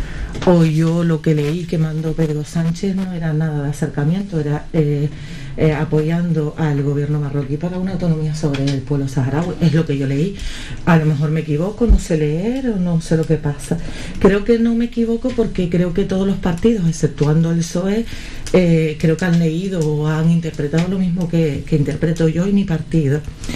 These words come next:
Eh, nos preocupa, mm, eh, de forma e-, extraordinaria este problema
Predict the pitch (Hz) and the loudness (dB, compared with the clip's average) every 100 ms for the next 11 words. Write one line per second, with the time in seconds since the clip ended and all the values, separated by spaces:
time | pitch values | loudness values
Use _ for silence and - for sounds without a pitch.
0 | - - - - - 202 185 175 175 170 | -6 -8 -8 -8 2 4 4 4 2 4
1 | 165 165 160 156 165 165 - 151 147 165 | 4 2 0 0 2 2 2 0 2 0
2 | 180 170 151 147 - - 175 165 160 151 | 2 2 0 -2 -4 4 6 6 4 -2
3 | 151 - - - - 170 160 151 147 147 | -8 -12 -14 -12 0 4 4 4 0 -2
4 | 151 156 - 156 151 156 151 143 139 135 | 0 0 2 2 2 2 0 0 -2 -2
5 | - 147 180 165 139 - 151 143 143 147 | 0 0 2 2 2 2 2 2 2 2
6 | 160 160 156 160 - 147 151 147 214 | 2 0 -2 -4 -2 -2 0 2 2